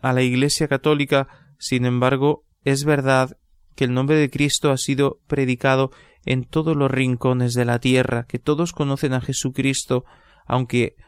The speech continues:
muchos lo conozcan muy mal, incluso también en los países de antigua evangelización, en el occidente cristiano, es verdad que hay mucha ignorancia de Cristo, pero se le conoce, se sabe que existe la Iglesia,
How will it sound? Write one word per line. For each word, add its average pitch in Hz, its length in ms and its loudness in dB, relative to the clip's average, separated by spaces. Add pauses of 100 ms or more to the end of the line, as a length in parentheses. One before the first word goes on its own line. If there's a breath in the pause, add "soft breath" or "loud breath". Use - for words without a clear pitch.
(340 soft breath)
muchos 143 760 -2
lo 123 320 0
conozcan 123 640 -2
muy 135 360 0
mal, 127 280 4
incluso 123 540 -4
también 120 400 0
en 117 40 -2
los 117 180 -2
países 123 500 0
de 131 280 -4
antigua 123 440 2
evangelización, 120 1000 0 (280 soft breath)
en 120 120 -2
el 113 100 0
occidente 120 540 -2
cristiano, 123 720 0 (240)
es 120 160 -2
verdad 123 240 2
que 120 100 -4
hay 127 60 0
mucha 127 320 0
ignorancia 127 560 0
de 131 100 0
Cristo, 139 440 -2 (180 loud breath)
pero 156 260 -2
se - 160 0
le 127 140 0
conoce, 123 400 -2
se 139 140 0
sabe 117 420 0 (240 soft breath)
que 123 360 0
existe 120 540 0
la 113 100 0
Iglesia, 117 540 0